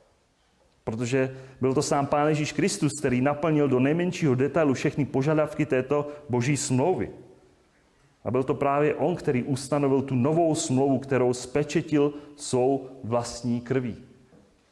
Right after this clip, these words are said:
Ve finále v památce Večeře Páně si to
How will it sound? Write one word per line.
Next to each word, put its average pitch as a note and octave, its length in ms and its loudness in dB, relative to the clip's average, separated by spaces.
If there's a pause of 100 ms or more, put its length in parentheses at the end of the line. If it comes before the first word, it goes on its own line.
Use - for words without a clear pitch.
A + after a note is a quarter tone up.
(460)
Ve A#2 60 -16
finále A2+ 500 -2 (280)
v - 40 -20
památce A2 400 -6
Večeře G#2+ 320 -4
Páně B2+ 380 -2
si - 140 -12
to G2 220 -6